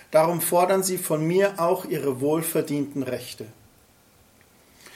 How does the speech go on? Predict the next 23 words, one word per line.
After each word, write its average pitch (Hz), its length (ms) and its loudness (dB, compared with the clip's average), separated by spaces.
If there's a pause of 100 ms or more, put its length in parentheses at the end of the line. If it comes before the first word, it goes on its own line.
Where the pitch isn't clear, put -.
(240)
"Warum 240 280 6
siehst 285 360 4
du 262 60 4
es - 120 4
nicht, 233 240 2
wenn 214 160 6
wir 190 140 6
fasten?", 240 480 2
werfen 160 320 2
sie 156 140 -2
mir 143 160 0
vor. 123 400 -2 (520)
"Wir 185 160 4
plagen 226 460 4
uns, 226 240 4
aber 196 160 4
du 185 80 6
scheinst 208 420 2
es 190 120 2
nicht 202 200 2
einmal 175 320 2
zu - 140 0
merken." 139 500 -6